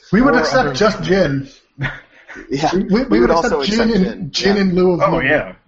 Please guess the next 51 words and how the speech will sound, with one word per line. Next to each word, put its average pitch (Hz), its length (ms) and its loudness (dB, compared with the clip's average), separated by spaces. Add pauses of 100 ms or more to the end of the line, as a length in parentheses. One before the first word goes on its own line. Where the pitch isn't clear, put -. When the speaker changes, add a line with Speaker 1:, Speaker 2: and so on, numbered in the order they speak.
(160)
Speaker 2:
Like, 139 280 0 (500)
enthusiastically. 135 840 -4
Maybe 277 220 0
even 214 360 -2
more 165 220 0
than 135 160 -2
money. 101 380 -10
Uh, 120 260 0
the 113 120 -8
gin 139 280 -6
would 131 100 0
be 123 260 -2
better. 113 460 -4 (160)
Speaker 3:
<laughs> - 160 -20
It's - 240 -8
true. 147 320 -4 (480)
Speaker 2:
<laughs> - 400 -12
Speaker 3:
Um, 123 460 -2
and 170 100 -4
no, 208 140 0
Green 185 320 -2
Hat 247 180 -4
actually 170 340 -4
makes 147 220 -2
a 131 80 -2
really 120 380 -2
good 117 240 -2
Ricky, 117 320 -4
too. 110 280 -2 (320)
Speaker 2:
Right, 175 180 4
it's 160 140 2
not 208 140 4
even, 170 340 -2
it's 147 160 -2
not 175 140 0
even 156 180 -2
just 143 300 -2
that 143 140 -2
it's 131 180 -4
D 135 160 -2
C's 120 280 -10
gin, 127 220 -4
it's 113 180 -10
actually 120 640 -6 (160)
a 127 100 -6
really 131 260 -2
good 120 260 -6
match 120 400 -4
for 117 380 -4
the 110 120 -12
drink. 110 380 -10